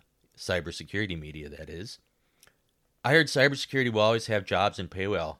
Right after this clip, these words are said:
How can I do that? Is the hype worth the hype? Microsoft zero-day winner. Does that mean it's bad? Security awareness.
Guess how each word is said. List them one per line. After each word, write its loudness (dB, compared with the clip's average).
How 2
can -4
I 2
do -4
that? -4
Is -8
the -6
hype -8
worth -6
the -8
hype? -2
Microsoft 4
zero-day 2
winner. -4
Does -8
that -4
mean -8
it's -12
bad? -2
Security 2
awareness. 2